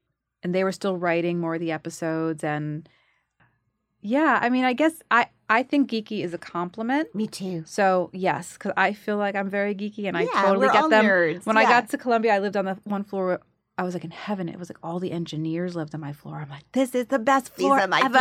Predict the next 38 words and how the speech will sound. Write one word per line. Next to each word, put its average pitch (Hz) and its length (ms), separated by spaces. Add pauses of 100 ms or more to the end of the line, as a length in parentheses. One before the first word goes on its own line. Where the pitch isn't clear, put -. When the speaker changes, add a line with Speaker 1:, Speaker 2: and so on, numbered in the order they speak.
(320)
Speaker 2:
people. 175 80
Speaker 1:
These 240 140
are 254 60
Speaker 2:
Yeah. 196 120
Speaker 1:
also 269 260
my 247 180
people." 220 440 (840)
Um, 214 580 (280)
so - 140
yeah, 330 440
and 226 180
then, 269 420 (800)
and 240 580 (500)
I 220 80
think 311 300
it, - 140
it 233 60
was 220 140
supposed 285 340
to 285 80
be 247 200
a, 196 420
a 190 80
recurring 208 560
role, 160 240
and 175 180
then 175 180
they 180 120
said, 175 200
"No, 175 140
we 170 100
need 170 180
to - 140 (320)
make 180 220
it 170 60
a 165 40
series 160 360
regular." 151 480